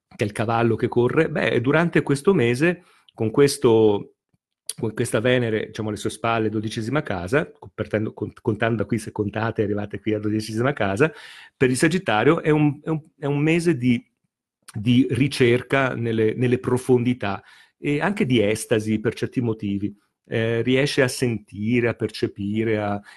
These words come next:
un momen-, è veramente un mese magico, per, è una,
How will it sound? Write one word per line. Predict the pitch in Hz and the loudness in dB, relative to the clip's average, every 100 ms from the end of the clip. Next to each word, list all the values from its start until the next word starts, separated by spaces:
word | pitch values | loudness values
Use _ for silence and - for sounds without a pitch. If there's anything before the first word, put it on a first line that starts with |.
| - | -4
un | 185 | 0
momen-, | 226 262 - | 2 0 2
è | 147 | 2
veramente | 160 185 - | 4 4 4
un | 165 | 4
mese | 202 185 | 4 4
magico, | 113 92 95 101 110 104 _ | 2 0 -2 -6 -8 -10 _
per, | - 110 107 104 107 - | -10 -4 -2 -2 -4 -4
è | |
una, | 131 143 | -2 0